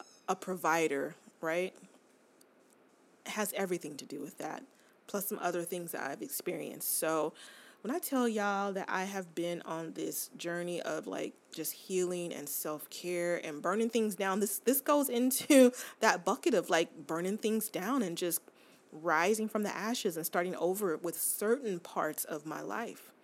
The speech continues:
certain parts of my story. That, that's what it is. So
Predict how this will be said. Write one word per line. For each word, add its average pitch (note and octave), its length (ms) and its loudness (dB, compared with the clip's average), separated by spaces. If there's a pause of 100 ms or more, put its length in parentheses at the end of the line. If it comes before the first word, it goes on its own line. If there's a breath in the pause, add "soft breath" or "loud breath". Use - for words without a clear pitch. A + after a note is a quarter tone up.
(420 loud breath)
certain G3+ 400 0
parts F#3+ 400 -4
of D#3 140 -8
my C#3+ 160 -6
story. D3 640 -8
That, E3 220 -2 (160)
that's E3+ 320 -2
what D#3 100 -2
it D3 100 -2
is. - 420 -6 (840 loud breath)
So F3 640 4